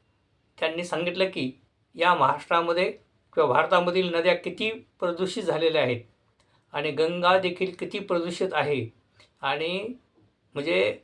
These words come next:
शास्त्रज्ञांनी त्या गंगेच्या पाण्याचं ज्या वेळेला, अ, पाण्याचं जे निरीक्षण केलेलं आहे तर ते पाणी पिण्यास लायक नाही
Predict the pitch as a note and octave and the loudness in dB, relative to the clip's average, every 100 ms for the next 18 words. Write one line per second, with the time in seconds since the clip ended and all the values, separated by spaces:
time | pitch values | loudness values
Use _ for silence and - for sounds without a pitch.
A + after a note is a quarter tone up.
0 | _ - D3+ D3 F3+ F3 E3 E3 E3 F3+ | _ -4 -4 0 0 -2 -2 -2 -2 -2
1 | F#3 F3+ E3+ D3 D#3+ D#3+ E3 E3 F3 E3+ | -2 -4 -4 -4 -4 -2 -2 0 0 0
2 | D#3 D#3+ D#3 E3+ D#3+ D#3+ E3 D#3+ E3 F#3+ | 0 0 -4 -2 4 4 4 4 2 0
3 | - _ _ _ - C#3 C#3 C#3 - D#3+ | -2 _ _ _ -6 -2 -2 -4 -4 -2
4 | D#3+ D#3 E3 E3 D#3+ D#3+ E3 D#3+ D#3 D#3+ | -2 -2 0 2 0 0 0 0 -2 -4
5 | E3+ F3 F3+ E3+ F3 E3+ C3+ B2+ - _ | -2 -4 -4 0 2 4 2 -2 -10 _
6 | _ - E3+ E3 F#3 F#3 F3 E3 F3 F3 | _ 0 2 4 2 4 2 2 -2 -6
7 | E3+ E3+ F3 E3+ D#3+ D#3 E3+ F3 D#3+ E3+ | -4 -2 -2 -4 0 2 2 2 2 0
8 | C3+ | -2